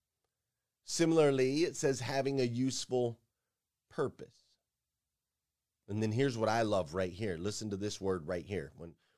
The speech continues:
when we look up the word purposeful, we see the word intentional. Intentional, right? I like that word. And I'm like, "Okay, so purposeful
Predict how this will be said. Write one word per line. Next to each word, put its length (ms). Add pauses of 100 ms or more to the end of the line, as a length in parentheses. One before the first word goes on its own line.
when 120
we 100
look 180
up 100
the 80
word 260
purposeful, 600
we 140
see 340
the 100
word 560 (880)
intentional. 1080 (2750)
Intentional, 760 (160)
right? 240
I 60
like 320
that 240
word. 240 (1200)
And 80
I'm 80
like, 160
"Okay, 320
so 240
purposeful 1300